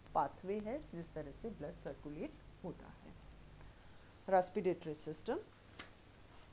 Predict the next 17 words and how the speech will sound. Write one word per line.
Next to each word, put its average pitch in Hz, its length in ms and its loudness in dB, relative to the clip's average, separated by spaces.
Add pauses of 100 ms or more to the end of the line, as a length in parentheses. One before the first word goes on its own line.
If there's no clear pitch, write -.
(680)
स्पेशल 196 440 10
सेंसरी 220 460 6
ऑर्गन्स 214 420 6
इसके 208 240 2
अंदर 202 320 4 (140)
एब्सेंट 214 460 4
होते 196 220 2
हैं 214 280 -2 (720)
और, 151 420 2 (800)
अ, 226 40 4
स्किन 233 380 2
जो 220 180 2
है 190 480 0 (460)
प्रोटेक्शन 175 500 -2
के 202 120 -2
साथ 175 220 6
साथ 208 260 2